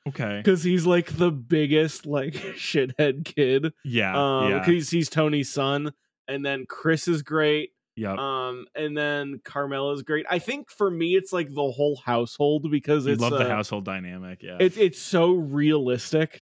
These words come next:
Speaker 2: There's stuff that, like, I didn't realize how true a lot of the
Speaker 1: Mm-hmm.
Speaker 2: observations the show is making
Speaker 1: Mm-hmm.
Speaker 2: were. And, like,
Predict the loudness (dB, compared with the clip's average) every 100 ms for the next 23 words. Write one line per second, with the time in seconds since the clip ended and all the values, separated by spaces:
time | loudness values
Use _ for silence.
0 | _ -6 -6 -2 0 0 -2 -8 -6 0
1 | 2 2 0 _ _ _ _ 0 2 2
2 | 0 -6 -10 -2 0 2 2 2 0 0
3 | 0 0 0 -6 -8 -6 -2 2 4 4
4 | 2 2 2 2 2 2 2 2 4 2
5 | 0 0 2 2 0 -4 -6 -4 -4 0
6 | 0 0 0 -2 0 0 -4 -4 -8 -4
7 | -2 -2 0 2 4 4 2 -2 _ _
8 | _ 2 4 4 4 4 0